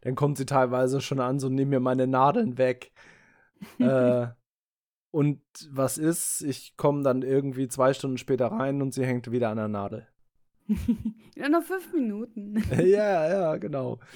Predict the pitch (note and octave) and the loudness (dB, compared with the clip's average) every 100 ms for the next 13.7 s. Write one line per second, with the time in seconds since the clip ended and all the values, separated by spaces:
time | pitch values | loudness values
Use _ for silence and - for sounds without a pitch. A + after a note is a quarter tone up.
0 | E4 C4+ _ F#4 E4 D#4+ D4 D4 C#4+ C4+ | -18 -18 _ -10 -8 -4 -4 -6 -4 -2
1 | C4+ B3+ A#3+ A3+ A3 G3+ G3+ G3+ G#3+ G3+ | -2 -2 -4 -6 -6 -8 -8 -8 -8 -8
2 | G#3+ _ - C4+ - _ _ _ _ _ | -12 _ -14 -14 -16 _ _ _ _ _
3 | _ - A3 A#3+ B3 C4 - A#3 A3+ A#3 | _ -2 2 4 2 -4 -8 -4 -2 -2
4 | A3 A3 A3 G#3+ G#3 G#3 G#3+ G3 G3 G3+ | -4 -6 -6 -6 -6 -4 -4 -4 -6 -8
5 | - G3 - F#3 F3+ F#3 G#3+ _ _ _ | -8 -10 -10 -14 -10 -10 -10 _ _ _
6 | _ _ _ _ _ _ _ F#3+ G3 F#3 | _ _ _ _ _ _ _ -8 -6 -8
7 | - A3+ - F3+ F3+ - - G3 F#3 F#3 | -10 -10 -6 -6 -6 -8 -8 -6 -4 -4
8 | F3 - F#3+ G3+ G3 F#3+ - - - F#3 | -8 -10 -10 -6 -4 -6 -10 -18 -14 -14
9 | - F#3+ F3+ F3+ F#3+ F#3 F3+ F3 E3+ - | -10 -10 -10 -10 -12 -10 -10 -8 -8 -10
10 | E3+ F3+ F#3 F3 E3+ E3 E3 E3 D#3+ E3+ | -12 -12 -6 -8 -8 -14 -12 -12 -10 -12
11 | F3+ _ _ _ - - _ _ C#3+ C3+ | -14 _ _ _ -20 -20 _ _ -10 -8
12 | - C3+ C#3+ C3 B2+ B2 B2 D3+ D3 B2 | -6 -2 -2 -2 -2 -2 -4 -2 0 -2
13 | A#2+ A#2 A2+ A2 A2+ - A2 | -2 -6 -6 -6 -8 -8 -10